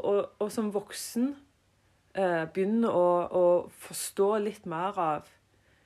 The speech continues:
det faktiske innholdet. Eh, og så, så, så er det noe med at i alt det der med voldsomme greiene, så, så er det jo det også at,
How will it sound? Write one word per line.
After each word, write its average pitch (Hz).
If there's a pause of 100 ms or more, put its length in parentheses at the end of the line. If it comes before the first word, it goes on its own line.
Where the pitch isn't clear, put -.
(400)
det 185
faktiske -
innholdet. 170 (1900)
Eh, 180
og 220
så, -
så, - (560)
så -
er 254
det 240
noe 180
med 233
at - (920)
i 214
alt 233
det 208
der 208
med 220 (160)
voldsomme 220
greiene, 190 (100)
så, - (2500)
så -
er 208
det 233
jo 233
det 208
også 220
at, -